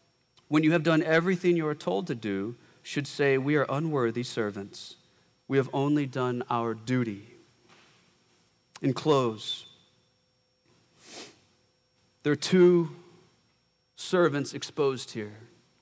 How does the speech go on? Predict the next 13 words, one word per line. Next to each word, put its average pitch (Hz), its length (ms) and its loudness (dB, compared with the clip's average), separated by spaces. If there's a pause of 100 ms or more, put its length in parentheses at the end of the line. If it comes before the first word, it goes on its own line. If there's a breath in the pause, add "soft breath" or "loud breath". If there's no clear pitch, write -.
(1040)
One 143 220 4
viewed 147 240 4
him 147 180 0
as 131 120 -2
a 127 220 0
hard 135 420 2
man, 101 360 -6 (1700)
not 135 240 4
worthy 143 400 6
of 120 220 0 (100)
reaping 127 760 2
the 120 100 -2
Lord's 120 420 0